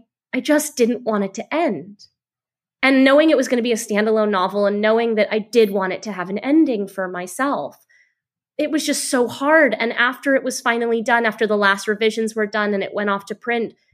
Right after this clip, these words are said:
I just entered this, like, deep, I, I mean, there was an open grave inside me. Like, I didn't know what to do. I didn't know how to fill it. I was per-, petrified by the idea I would never have a,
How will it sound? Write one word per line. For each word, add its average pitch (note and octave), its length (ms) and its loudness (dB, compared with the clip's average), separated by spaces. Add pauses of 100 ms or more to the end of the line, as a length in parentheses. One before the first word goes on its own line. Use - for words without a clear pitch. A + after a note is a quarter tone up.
(540)
I C4+ 80 4
just E4 260 0
entered C4 400 2
this, B3+ 280 -4 (180)
like, A3+ 240 -4 (320)
deep, D4+ 440 4 (880)
I, D4 160 0
I D#4 40 6
mean, D#4 120 4
there E4 100 2
was C#4 100 0
an C#4 140 -4
open C#4 380 2
grave C4 520 0
inside F3+ 540 -8
me. - 120 -16
Like, A#3 160 0
I A#3 80 4
didn't D4 360 0
know A#3 120 2
what G#3+ 200 0
to G#3+ 80 -8
do. D#4 300 -4
I G3 60 2
didn't A3 200 -4
know A3 120 0
how G3+ 100 0
to F#3+ 100 -4
fill C#4+ 280 2
it. C4+ 100 2
I A3 80 2
was G3+ 140 -2
per-, G#3 280 -6 (120)
petrified E4+ 640 0
by A3 120 2
the A3 80 2
idea A3 260 0
I - 40 -2
would G#3 140 -2
never G#3+ 220 2
have G3+ 380 -4 (480)
a, F#3+ 80 -6